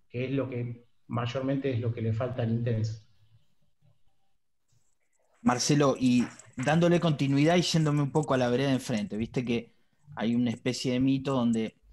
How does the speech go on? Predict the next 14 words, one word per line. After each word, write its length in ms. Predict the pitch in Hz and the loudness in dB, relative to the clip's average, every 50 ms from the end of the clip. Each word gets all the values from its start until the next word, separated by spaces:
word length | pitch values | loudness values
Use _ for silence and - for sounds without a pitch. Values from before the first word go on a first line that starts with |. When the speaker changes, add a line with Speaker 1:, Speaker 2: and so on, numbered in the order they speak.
| - - - - - - | -20 -20 -20 -18 -8 -4
Speaker 2:
por 140 | 110 104 113 | -2 0 0
ahí 180 | 120 127 131 | 2 2 2
dice, 240 | 127 127 127 127 131 | 0 -2 -2 -4 -2
bueno, 340 | 123 123 117 113 104 - - _ - - - - - - - | 0 0 0 0 -2 -4 -10 _ -20 -20 -18 -18 -16 -6 -6
¿qué 80 | 156 | -6
pasa? 380 | 147 - 175 165 - 170 147 - | -2 -2 -4 -2 -2 -4 -2 0
Cruzo, 540 | - 175 190 185 - - 190 175 - - - - | 0 0 0 2 2 2 2 0 0 -2 -8 -10
eh, 340 | - 113 120 117 117 113 113 113 | -8 -6 -4 -4 -2 -2 -2 -2
dos 180 | 135 151 160 | 0 0 2
nevados 520 | 160 160 151 151 156 165 165 165 165 147 131 | 2 2 2 2 2 2 2 2 2 0 0
de 80 | 120 | -2
pluma 320 | 120 - 143 151 151 147 147 | -2 -2 -2 0 0 2 2
larga 360 | 151 156 160 165 165 175 170 | 2 2 2 2 0 0 0
para 520 | - 139 127 120 117 110 107 107 - - | 0 0 0 0 0 0 -2 -4 -6 -10